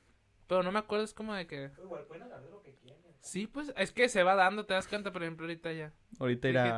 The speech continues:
Speaker 1: te
Speaker 3: hablamos de
Speaker 1: ríes?
Speaker 3: que, ¿sabe qué? Güey, es que estoy bien. El Marte y yo pensamos, hablamos al mismo tiempo.
Speaker 1: Ah, sí.
Speaker 3: Esa la tenías que decir tú, porque el Iván y yo pensamos al mismo tiempo, dice.
Speaker 1: Nos pueden, nos pueden
Speaker 2: Eh.
Speaker 1: ¿Qué?
Speaker 2: A ver, espérate,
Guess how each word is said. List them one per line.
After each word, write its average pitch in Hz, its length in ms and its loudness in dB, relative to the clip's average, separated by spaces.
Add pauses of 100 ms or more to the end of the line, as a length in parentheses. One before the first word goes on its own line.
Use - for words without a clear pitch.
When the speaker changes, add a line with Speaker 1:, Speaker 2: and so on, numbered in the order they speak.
(140)
Speaker 1:
te 110 60 -4
Speaker 3:
hablamos 127 260 -4
de - 80 -2
Speaker 1:
ríes? - 60 -4
Speaker 3:
que, 226 100 -6
¿sabe 240 220 -6
qué? - 160 -12
Güey, 277 380 -4
es - 100 -20
que - 80 -20
estoy - 220 -14
bien. - 180 -14 (400)
El 120 220 0
Marte 131 320 -2
y 139 120 0
yo 151 160 4
pensamos, 131 400 2
hablamos 120 300 0
al 123 100 2
mismo 117 220 0
tiempo. 120 280 0
Speaker 1:
Ah, 143 160 -2
sí. 135 280 -14 (520)
Speaker 3:
Esa 135 160 0
la 127 60 0
tenías 117 240 0
que - 80 0
decir 113 220 -2
tú, 127 140 -4
porque 110 300 -6 (280)
el - 180 -8
Iván 110 220 -2
y 120 80 -2
yo 135 180 -4
pensamos 117 340 -4
al 110 100 -2
mismo 107 200 -4
tiempo, - 320 -12
dice. - 180 -16 (200)
Speaker 1:
Nos 175 240 -4
pueden, 165 760 0 (260)
nos 170 180 -6
pueden 180 320 -2 (280)
Speaker 2:
Eh. 208 200 -18 (460)
Speaker 1:
¿Qué? 202 260 -10 (840)
Speaker 2:
A 151 60 -20
ver, 156 100 -20
espérate, 151 420 -20